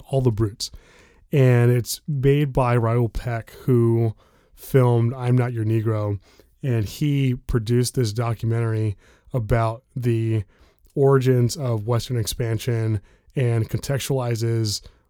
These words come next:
all Western societies and basically the entire freaking planet at this point in terms of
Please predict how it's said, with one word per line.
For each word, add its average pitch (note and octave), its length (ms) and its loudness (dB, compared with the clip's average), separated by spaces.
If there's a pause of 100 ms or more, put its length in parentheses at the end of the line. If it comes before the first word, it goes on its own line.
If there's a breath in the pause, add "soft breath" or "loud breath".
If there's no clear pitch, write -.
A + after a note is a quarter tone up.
all B2 320 2
Western A#2+ 380 0
societies A2+ 640 -2
and A#2+ 100 -2
basically C#3 280 0
the B2 80 -2
entire A#2 340 -2
freaking G#2 240 -4
planet A2 260 -4
at G2+ 80 -6
this G#2 120 -4
point A2 340 -6 (400 soft breath)
in C3 160 2
terms B2+ 340 0
of A2+ 260 0